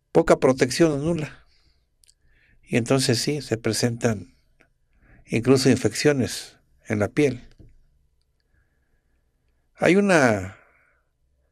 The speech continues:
un padecimiento que se llama pitiresis rosada. Es una afección de la piel causada, aún no se determina bien, ¿no?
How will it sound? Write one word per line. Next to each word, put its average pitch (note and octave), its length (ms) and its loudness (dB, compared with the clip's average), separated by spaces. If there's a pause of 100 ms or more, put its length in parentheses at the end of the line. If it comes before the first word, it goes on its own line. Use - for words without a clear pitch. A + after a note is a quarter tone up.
(1900)
un D#3 120 -6
padecimiento E3 680 2
que - 80 -4
se B2 120 6
llama D3 200 2
pitiresis B2+ 640 0
rosada. A2 560 2 (1300)
Es - 140 -8
una D3+ 140 4
afección C#3 400 2
de C#3+ 80 4
la B2 140 4
piel C#3+ 200 2
causada, B2 720 0 (1300)
aún G3 260 2
no F3+ 80 2
se - 140 2
determina B2+ 520 2
bien, B2 300 0
¿no? C3+ 180 -10